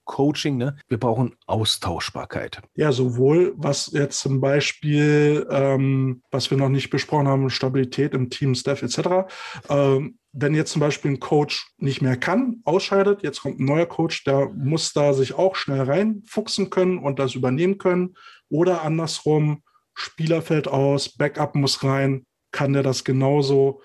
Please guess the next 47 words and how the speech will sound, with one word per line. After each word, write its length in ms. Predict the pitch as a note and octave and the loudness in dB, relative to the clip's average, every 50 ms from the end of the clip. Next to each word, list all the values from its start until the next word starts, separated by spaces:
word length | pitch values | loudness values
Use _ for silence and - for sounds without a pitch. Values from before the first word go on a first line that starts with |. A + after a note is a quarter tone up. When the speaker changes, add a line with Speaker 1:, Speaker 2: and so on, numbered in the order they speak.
| - - _ _ _ | -20 -20 _ _ _
Speaker 2:
Kann 200 | - - E3+ E3 | -4 -2 0 2
ein 60 | D#3 C#3+ | 2 2
Rookie 320 | C#3 D#3 D#3+ D#3+ - D#3 | 2 2 0 0 -2 0
das 180 | C#3 D3 C#3 - | 0 0 0 0
schnell 320 | - D3 C#3+ C#3+ C#3+ C#3 | 0 0 2 2 4 4
lernen 400 | C3 C3+ C3+ C#3 C#3 C#3 C#3 C#3 | 4 2 2 2 0 0 -2 -2
oder 220 | C3 C3 C3+ C3+ | -4 -4 -2 -2
so, 240 | B2+ B2+ C3 C3+ C3+ | 0 2 2 2 2
ne? 260 | C3 C3+ E3 G#3 G3+ | 0 -2 -2 -2 0
Also, 420 | E3 D3 C#3+ C#3+ D3 D3 C#3+ - - C#3 | 0 0 0 0 2 0 0 0 -4 -4
dass 220 | C#3 C#3+ C#3 - | -4 -4 -2 0
man, 280 | D#3 D3 C#3+ C#3+ C3+ - _ _ | 0 0 0 0 -2 -6 _ _
dass 160 | - C3+ C3 - | -6 -6 -2 0
man 180 | C#3+ C#3 C#3+ | 0 0 2
da 160 | C3+ C3 C3+ | 2 2 0
dieses 300 | C3+ C3 C3+ C3 A#2+ - | 0 0 -2 -2 -2 0
Wissen, 500 | B2+ C#3 C#3+ - D#3 D3+ D3+ D3+ D3+ C#3 _ _ _ | -2 -2 0 0 0 0 0 0 -2 -6 _ _ _
was 180 | - - - - | -4 -4 -2 0
man 140 | C#3 C3 C3+ | -2 0 0
da 180 | C3+ C3 C3 | 0 0 0
braucht, 520 | B2+ A2 A#2+ C3+ C3+ C#3 C#3+ D3 - - _ _ - | -2 -2 -2 0 2 2 2 0 -2 -12 _ _ -4
schnell 500 | - - - - C3+ C3+ C3+ C3+ C3+ B2 | -2 -2 -2 0 0 0 2 2 2 2
weitergeben 520 | B2+ C3+ C3+ D3 C3+ A#2 A2 A2 B2+ B2 | 0 0 0 -2 -2 -2 -4 -8 -8 -8
kann. 260 | B2 - C3 - C3+ _ _ _ _ _ - - | -8 -10 -12 -12 -14 _ _ _ _ _ -8 -4
Speaker 1:
Genau, 240 | B2+ A2+ G2+ F#2+ | -4 -4 -4 -4
wir 80 | G#2 A#2+ | -6 -8
verstehen 340 | A#2 - D3 C3 - F3+ F3+ | -4 -4 -4 -2 -2 0 0
jetzt 180 | F3 D3+ - | 0 0 0
mal 100 | - B2+ A#2 | 0 -2 -2
ein, 100 | G#2 - - | -2 -6 -8
ein 120 | - A2+ G#2 | -8 -10 -4
Footballteam 500 | - - - - - E3+ - - D#3 C#3 | -4 -4 -4 -2 -4 -4 -2 -2 -4 -4
als 180 | - A2+ - | -4 -6 -6
ein 120 | A#2+ A2 G#2+ | -6 -4 -2
sehr, 140 | G#2+ B2 C3 | -2 -2 -2
sehr 120 | C#3 B2+ | -2 -2
komplexes 480 | - - A2+ A2 G#2 - - G#2+ G2 - | -4 -6 -6 -6 -8 -8 -8 -10 -8 -8
System 380 | G2+ - - - B2+ C#3+ F3 | -8 -8 -4 -2 -2 0 0
mit 140 | E3+ - - | -2 -4 -2
einzelnen 340 | - A2+ A#2 - - A2+ G#2 | -4 -4 -4 -4 -6 -8 -6
Komponenten 540 | - A2 G#2 - G2 A2 C3 E3+ F3 - C#3+ | -6 -8 -8 -6 -4 -2 -2 -2 -2 -2 -2
und 100 | B2 A#2+ | -2 0
jede 160 | C#3+ D3 D#3 | 0 -2 -4
Komponente 600 | - - D3 C#3 - C3+ A#2+ A#2 C3 C#3 - - | -4 -4 -6 -4 -4 -4 -4 -4 -4 -4 -6 -6
muss 340 | A2+ A#2+ C3 - - - _ | -6 -6 -6 -6 -8 -12 _
austauschbar 880 | - C3+ C3+ - - - - G2 E2+ D2 - - - - C#3+ C#3 - | -12 -10 -10 -10 -12 -12 -12 -10 -10 -10 -12 -12 -12 -12 -12 -12 -12
sein. 440 | - - D2 D2 D#2 G#2 D#3+ G3 - | -14 -14 -12 -8 -4 -4 -4 -4 -6